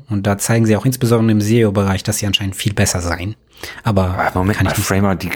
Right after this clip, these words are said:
Speaker 2: die Webseite sieht gen-, sieht fast aus wie die von, von Webflow. Also du,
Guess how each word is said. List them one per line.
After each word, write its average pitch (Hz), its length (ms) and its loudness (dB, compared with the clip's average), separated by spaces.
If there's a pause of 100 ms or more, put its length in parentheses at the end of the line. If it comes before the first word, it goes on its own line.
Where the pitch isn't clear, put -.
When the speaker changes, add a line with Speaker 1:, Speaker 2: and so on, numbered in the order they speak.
(140)
Speaker 2:
die 87 180 0
Webseite 90 420 0
sieht - 240 -10
gen-, - 240 -4 (200)
sieht - 420 -4 (260)
fast - 640 -6
aus 87 300 0
wie 90 80 0
die 85 140 0
von, 78 440 0
von 78 320 -2
Webflow. 78 480 -4
Also 80 260 -2
du, - 140 -4